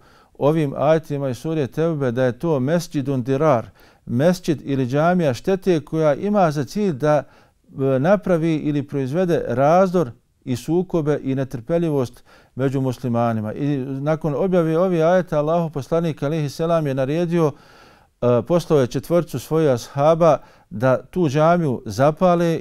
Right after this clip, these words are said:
i, kako stoji u povodima objave ovog ajeta, čak je naredio da se, e, na tom mjestu gdje su oni napravili džamiju,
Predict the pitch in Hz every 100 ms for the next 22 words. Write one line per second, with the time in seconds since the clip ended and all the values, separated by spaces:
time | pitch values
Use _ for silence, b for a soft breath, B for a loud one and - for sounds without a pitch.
0 | - 143 151 117 143 131 - - 175 175
1 | 131 - 175 180 151 143 147 180 165 135
2 | 143 151 131 151 165 - 113 165 165 143
3 | 127 123 156 165 143 131 120 127 - 123
4 | 120 123 120 185 160 156 180 - 127 135
5 | - 147 175 151 180 - 147 127 107 131
6 | 147 180 190 165